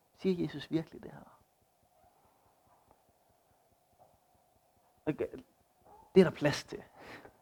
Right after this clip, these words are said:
At have det forskelligt med det. Men hvis vi opdager glæden ved det,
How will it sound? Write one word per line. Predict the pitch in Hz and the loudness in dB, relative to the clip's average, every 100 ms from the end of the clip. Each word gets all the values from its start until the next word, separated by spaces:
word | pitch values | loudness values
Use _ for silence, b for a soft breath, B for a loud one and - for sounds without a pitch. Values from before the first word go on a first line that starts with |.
| - b b b b b | -20 b b b b b
At | 127 | 4
have | 143 | 4
det | |
forskelligt | 127 - - 113 - - | 0 -4 2 2 0 -14
med | - | -20
det. | - - _ _ _ | -20 -20 _ _ _
Men | 131 | 2
hvis | 143 - | 6 6
vi | - | 8
opdager | 208 226 - 127 95 - - _ _ _ _ | 4 4 4 2 2 -6 -16 _ _ _ _
glæden | 139 156 196 190 | 8 10 12 8
ved | 120 | 4
det, | - | -2